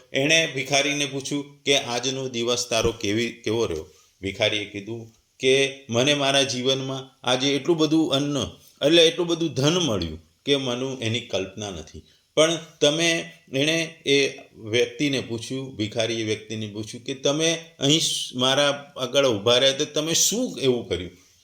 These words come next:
કે મને આટલી બધી ભીખમાં આટલું બધું ધન મળ્યું?" <clears throat> એટલે એ વ્યક્તિ ભિખારીને કહે છે, "મેં કશું જ કર્યું નથી,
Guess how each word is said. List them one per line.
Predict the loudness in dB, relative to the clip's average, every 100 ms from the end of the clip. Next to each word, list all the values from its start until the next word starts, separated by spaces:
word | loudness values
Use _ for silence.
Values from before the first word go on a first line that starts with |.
| -4
કે | 0 2 0 -4
મને | -2 0 -2 -4
આટલી | -6 -6 -6
બધી | -4 -4 -6
ભીખમાં | -6 -12 -14 -16 _ -6 -2 -2 -6 -8 -8
આટલું | -8 -6
બધું | -2 -2 -2 -2
ધન | -2 -2
મળ્યું?" | -2 -4 -10 -8 2
<clears throat> | 2 2 -6 -18 -20 _ _ _ _ -20 -16 0
એટલે | 4 6
એ |
વ્યક્તિ | 4 4 0
ભિખારીને | 0 -2 2 2 2 0
કહે | 0 0
છે, | -2 -6 -10 0
"મેં | 0
કશું | 2 0 -2
જ | 0
કર્યું | 2 2 -4
નથી, | -6